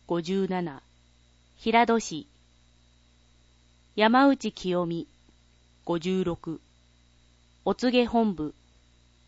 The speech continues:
下村徹、五十五。大司教官。村中司、五十五。長代。峰徳美、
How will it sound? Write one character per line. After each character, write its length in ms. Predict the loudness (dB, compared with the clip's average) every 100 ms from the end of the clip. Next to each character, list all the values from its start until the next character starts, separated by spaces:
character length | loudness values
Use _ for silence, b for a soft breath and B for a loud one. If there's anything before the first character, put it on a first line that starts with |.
| _ _ _ _ _ _
下 320 | 0 4 6
村 300 | 6 4 2
徹、 500 | 2 2 2 0 -4 _ _ _ _ _ _ _ -4
五 180 | -4
十 260 | -2 -2 -2
五。 220 | -2 -8 _ _ _ _ _ _ _ _ _ _ _ 2
大 240 | 4 4
司 120 | 0
教 220 | 0 2 2
官。 320 | -4 -10 -12 _ _ _ _ _ _ _ _ _ _ _ _ _ _ _
村 260 | 0 4 4
中 260 | 4 2 -2
司、 540 | -2 -6 -4 -6 -6 _ _ _ _ _ _ _ _ _
五 160 | -4 -4
十 240 | -2 -4
五。 240 | -2 -6 -8 _ _ _ _ _ _ _ _ _ -2
長 300 | 0 2 0
代。 220 | -2 -4 _ _ _ _ _ _ _ _ _ _ _ _ _ _ _ -4
峰 380 | 0 2 0 -4 -6
徳 280 | -6 -2 -2
美、 200 | -2